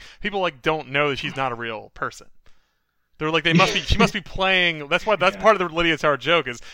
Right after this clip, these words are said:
Speaker 1: people are saying, like, they're confused. They're like, "Wait, is Lydia Tarr a real person that Kate
Speaker 2: Yeah,
Speaker 1: Blanchett is
Speaker 2: yeah.
Speaker 1: playing?"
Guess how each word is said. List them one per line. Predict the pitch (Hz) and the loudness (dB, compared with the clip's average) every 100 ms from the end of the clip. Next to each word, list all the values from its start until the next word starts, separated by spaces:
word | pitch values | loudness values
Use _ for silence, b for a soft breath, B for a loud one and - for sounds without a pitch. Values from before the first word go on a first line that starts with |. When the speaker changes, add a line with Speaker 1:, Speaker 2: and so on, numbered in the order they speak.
| B | B
Speaker 1:
people | 208 202 | -6 2
are | 190 | 2
saying, | 147 - 175 180 135 | 2 0 0 0 0
like, | 123 - 156 | -4 -4 -2
they're | 160 | -2
confused. | 160 139 208 208 143 | -2 -6 -2 -2 -2
They're | |
like, | 131 | -6
"Wait, | 160 147 | -4 -6
is | 120 | -6
Lydia | 139 185 | -8 -8
Tarr | - 180 165 | -2 -2 0
a | 135 | -2
real | 123 131 | -4 -6
person | - 131 - | -4 -8 -8
that | 151 | -10
Kate | - 135 | -8 -8
Speaker 2:
Yeah, | |
Speaker 1:
Blanchett | 127 131 123 | -6 -8 -10
is | 113 | -12
Speaker 2:
yeah. | 135 | -8
Speaker 1:
playing?" | 123 147 | -4 -4